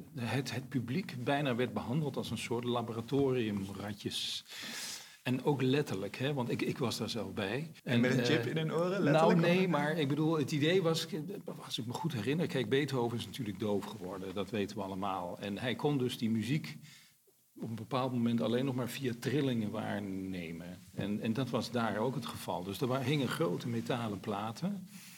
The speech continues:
Speaker 1: en het orkest zat live te spelen. En je kreeg als publiek een koptelefoon op. En daar hoorde je dus het geluid van het orkest en dat was door de computer bewerkt.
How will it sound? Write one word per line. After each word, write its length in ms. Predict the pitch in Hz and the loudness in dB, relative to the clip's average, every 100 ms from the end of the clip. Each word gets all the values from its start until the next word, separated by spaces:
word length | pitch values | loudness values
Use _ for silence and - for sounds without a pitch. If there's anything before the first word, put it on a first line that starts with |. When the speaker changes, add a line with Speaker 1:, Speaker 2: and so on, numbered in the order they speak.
| - - | -16 -6
Speaker 1:
en 100 | 127 | -2
het 140 | 120 | 0
orkest 320 | 123 175 160 | 0 2 2
zat 140 | - 117 | 2 0
live 300 | 117 131 120 | 2 0 -2
te 100 | - | -6
spelen. 680 | - 117 90 87 87 - - - _ _ _ _ - | -6 -4 -4 -4 -8 -10 -14 -20 _ _ _ _ -2
En 140 | 127 | 2
je 80 | 117 | 4
kreeg 300 | 127 127 117 | 4 2 2
als 120 | - | -2
publiek 420 | - 104 147 156 | -2 0 2 0
een 160 | - 117 | -2 0
koptelefoon 760 | 147 135 - 143 143 143 151 | 0 0 2 2 2 2 2
op. 300 | 160 180 175 - - - - - - | 2 0 -2 -12 -16 -18 -18 -16 -6
En 100 | 110 | 0
daar 100 | 117 | 2
hoorde 260 | 143 139 | 4 4
je 120 | 113 104 | 2 0
dus 200 | 104 104 | -2 -4
het 140 | 101 | -6
geluid 340 | - 110 107 | -2 0 -2
van 140 | - 101 | -4 -8
het 140 | 95 | -8
orkest 400 | 104 - 147 143 | -4 0 0 0
en 60 | 117 | -4
dat 80 | 101 | -6
was 160 | 92 | -8
door 120 | - | -8
de 80 | 104 | -8
computer 420 | - 113 143 - | -6 0 0 0
bewerkt. 720 | 123 120 120 120 120 - - | 0 2 4 2 0 -4 -10